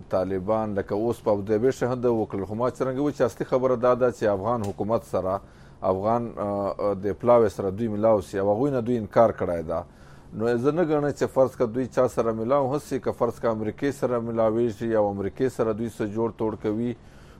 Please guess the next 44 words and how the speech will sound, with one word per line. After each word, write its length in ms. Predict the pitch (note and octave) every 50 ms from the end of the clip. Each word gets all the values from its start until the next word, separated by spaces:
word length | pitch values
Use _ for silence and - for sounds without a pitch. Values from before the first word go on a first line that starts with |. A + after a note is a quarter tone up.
| - -
خو 100 | G#2+ G2+
هغه 140 | A2 A#2+ B2
به 160 | A2+ A#2 A2
هم 160 | A#2+ C3 B2+
وقتي 300 | B2+ A#2 - - - B2+ - -
خبره 400 | - - B2 A2+ A2+ A#2 A2+ A2+ A2
وي. 180 | G#2+ G#2+ G#2+ G2+ -
هغه 200 | - G2 G2 A2
به 120 | A2 A2+
بیا 180 | G#2 G#2+ A2 G#2+
د 100 | F#2+ G#2+
افغان 460 | G#2 G2+ G2 F#2 F#2 G#2 A#2 A#2+ A2+
حکومت 460 | A2 G#2 - G#2+ G#2 G#2+ G#2+ G2+ -
او 80 | G#2 G2
د 100 | F#2 G2+
امریکې 460 | F#2+ F#2+ F#2+ F#2+ F#2 - B2+ B2 A2+
خپلو 240 | - - A#2+ A#2 A2+
شیو 280 | G2+ - A2+ G#2+ G#2+ G#2+
انډرسټینډینګ 600 | G#2 F#2+ G2+ F#2+ - - A#2+ A#2 A2+ A2 A2 G#2 G#2+
وي 100 | A#2+ A2
چې 100 | - G#2 F2+
دوی 120 | G#2 G#2+
دغه 200 | F#2+ F#2 G#2 - -
ته 60 | - G2+
راضي 340 | F#2 F#2 F2 E2+ F2+ G#2+
سي. 240 | F#2+ - - F2 A#1 - - - - - - - - - - -
خو 60 | A2+
فی 120 | - C3
الحال 260 | B2 C3 D3 D#3 D3+
خو 120 | - - C3+
دا 180 | B2 C#3+ C#3+
خبرې 340 | C3+ - - B2 C3 C3+ C3+ B2+ B2+
روانې 300 | B2 B2+ C3+ C3+ C3+ C3+ B2
دي 60 | B2
چې 120 | A2+ - A#2+
اول 440 | G#2+ G#2+ A2+ B2 B2 A#2+ A#2 A2 -
او، 160 | F2 A2+ G#2 - -
او 300 | - G#2+ G#2+ G2+ G2 F#2+
دا 400 | E2+ F2 G2+ G2+ G2+ G2 G2 F#2+ F2 - - - D#2+ E2+ E2 - - - E2+ E2+ E2+ G2+ - -
اوربندي 600 | G2 G2+ G2+ F#2 G2+ G2+ G2+ G#2 G#2 A#2 B2+ B2
اعلان 300 | A#2+ A2+ A#2 A2+ A2+ A2
وسي، 520 | A2 A2 G2+ - - - G#2 G2+ G2 F2+ - - - - - - - - - -
طالبان 460 | - G#2+ G#2 G2+ G2+ G2 G2 A#2 A#2+ G#2+
خپلې 300 | - - C3+ B2+ B2+